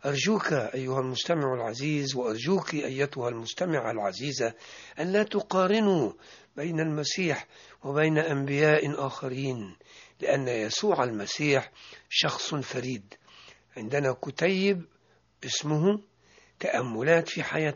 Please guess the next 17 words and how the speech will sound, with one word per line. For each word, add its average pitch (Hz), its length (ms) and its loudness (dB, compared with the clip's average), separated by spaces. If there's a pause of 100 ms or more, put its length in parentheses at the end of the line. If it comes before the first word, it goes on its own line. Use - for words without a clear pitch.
المسيح، - 540 -4 (500)
يسرني 147 640 2
أن 151 160 2
أرسله 170 680 2
لمن 147 280 2
يكتب 160 440 2
ويطلبه. 156 640 2 (400)
عنوانه 151 800 4 (400)
تأملات 151 1200 6 (360)
في - 180 -6
حياة 147 680 4 (440)
المسيح. 131 600 -4 (600)
قال 151 260 2
يوحنا: 180 760 -2
"لست 156 420 0
أستحق 170 680 -2 (1040)
أن 139 300 0